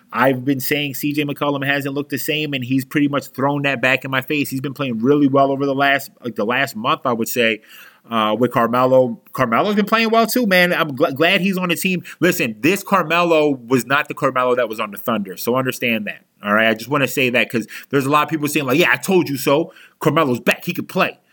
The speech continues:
And it's like, well, chill, because this was not the Carmelo that was on the Thunder. You know what I mean? On the Thunder, he looked like he couldn't play anymore.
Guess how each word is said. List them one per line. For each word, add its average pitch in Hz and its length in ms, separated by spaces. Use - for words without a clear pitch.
And 135 140
it's 160 120
like, 156 160
well, 180 180
chill, 147 420
because 147 340
this 170 220
was 170 120
not 160 160
the 160 80
Carmelo 143 320
that 131 160
was 123 100
on 120 120
the 104 80
Thunder. 123 360
You 107 220
know 135 120
what 131 140
I 131 60
mean? 131 560
On 131 160
the 131 80
Thunder, 214 360
he 165 100
looked 165 160
like 160 120
he 151 60
couldn't 139 200
play 160 180
anymore. 98 280